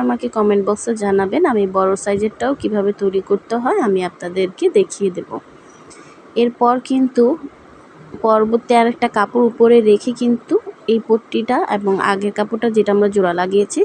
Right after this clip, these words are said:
সেটার উপরে রেখে কিন্তু আবার সেলাই করে দিতে হবে। আর এই সেলাইগুলো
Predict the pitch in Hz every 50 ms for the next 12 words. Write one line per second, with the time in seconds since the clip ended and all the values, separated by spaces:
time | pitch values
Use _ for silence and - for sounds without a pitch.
0 | - - 254 214 - 208 208 208 208 - 208 202 208 190 190 180 - - - 214
1 | - 233 226 - 262 220 190 196 202 - - 185 185 180 175 175 - 185 180 180
2 | 180 180 180 - - - 214 202 202 220 330 - - - - - - - - -
3 | - - - - - - - 180 - - - 214 233 240 - - 269 269 269 277
4 | 269 277 285 285